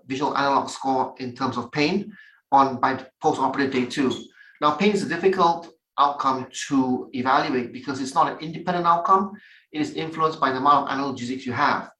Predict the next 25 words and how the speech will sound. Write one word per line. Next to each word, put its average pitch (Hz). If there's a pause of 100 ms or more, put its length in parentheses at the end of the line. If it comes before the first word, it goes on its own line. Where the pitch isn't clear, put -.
(280)
And 143
when 151
we 185
accounted -
for 131
each 180
and -
every 147
analgesic 135 (100)
a -
patient 135
received, 143 (360)
we 143
found 156
that 123
the 127
vats 160
lobectomy 143 (380)
patients, 165 (360)
uh, 127
had 143
one 160
point 151 (440)
less 156
pain 135